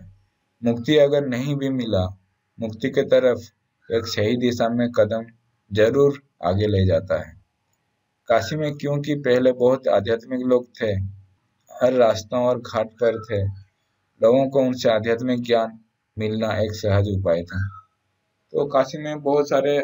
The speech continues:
आत्मज्ञानी रहते थे, इसीलिए काशी में लोग चलते, चले जाते थे अपने मरने के समय में, और अंतिम समय में जब उनसे मिलते थे और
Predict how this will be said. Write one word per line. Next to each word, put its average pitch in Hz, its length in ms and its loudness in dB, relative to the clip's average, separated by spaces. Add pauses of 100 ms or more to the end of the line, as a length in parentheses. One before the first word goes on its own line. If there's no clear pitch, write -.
आत्मज्ञानी 123 640 -4
रहते 104 360 -4
थे, 110 240 -8
इसीलिए 113 500 -6 (920)
काशी 120 320 0
में 147 420 -6 (300)
लोग 120 260 -2
चलते, 117 420 -4 (340)
चले 120 260 2
जाते 110 300 2
थे 107 220 -4
अपने 113 480 -2 (540)
मरने 107 320 0
के 113 120 -6
समय 107 340 -4
में, 104 220 -6 (640)
और 107 160 4
अंतिम 107 360 -2
समय 123 300 -2
में 123 180 -4
जब 120 240 2
उनसे 113 400 -4
मिलते 107 400 -2
थे 107 240 -2
और 104 320 0